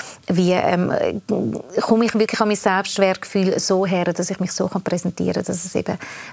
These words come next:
Bestand hat. Und mir ist es so wichtig, weil ich immer noch sehe, dass so viele Frauen, wie sie uns so tief drin ist,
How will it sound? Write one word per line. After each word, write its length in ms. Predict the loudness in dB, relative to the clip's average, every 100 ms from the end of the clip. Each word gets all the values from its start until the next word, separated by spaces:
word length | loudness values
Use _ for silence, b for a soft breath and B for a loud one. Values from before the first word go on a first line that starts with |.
| -2
Bestand 680 | -2 2 2 2 0 0
hat. 260 | 0 0 0
Und 100 | 2
mir 100 | 2
ist 120 | 0
es 160 | 0 2
so 220 | 2 4
wichtig, 340 | 2 0 0
weil 60 | -2
ich 140 | 0
immer 160 | 0 0
noch 120 | -2
sehe, 180 | 0 0
dass 260 | 0 -4 0
so 100 | 0
viele 160 | 0 0
Frauen, 340 | 2 2 2
wie 60 | 0
sie 160 | 0
uns 240 | 0 0 -2
so 100 | -2
tief 300 | -2 -4 -2
drin 260 | 0 2
ist, 160 | 0 -2